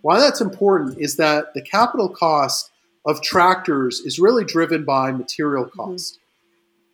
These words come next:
Speaker 1: And to, to create a device, a conventional tractor,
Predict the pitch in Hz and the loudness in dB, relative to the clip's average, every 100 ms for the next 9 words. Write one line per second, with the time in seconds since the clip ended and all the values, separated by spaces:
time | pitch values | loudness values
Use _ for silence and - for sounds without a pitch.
0 | _ 175 175 170 160 143 - _ _ _ | _ 2 4 4 2 -2 -12 _ _ _
1 | - - 202 190 185 170 - - _ - | -6 0 2 4 2 0 -4 -18 _ -4
2 | 190 185 170 135 - 190 214 285 233 180 | 0 2 2 -4 0 2 4 2 0 2
3 | 170 160 143 131 - - - 131 151 175 | 4 4 4 0 -4 -6 -10 -8 0 0
4 | 208 - 208 190 - 180 156 - 113 | 0 -2 -4 -4 0 0 0 -4 -10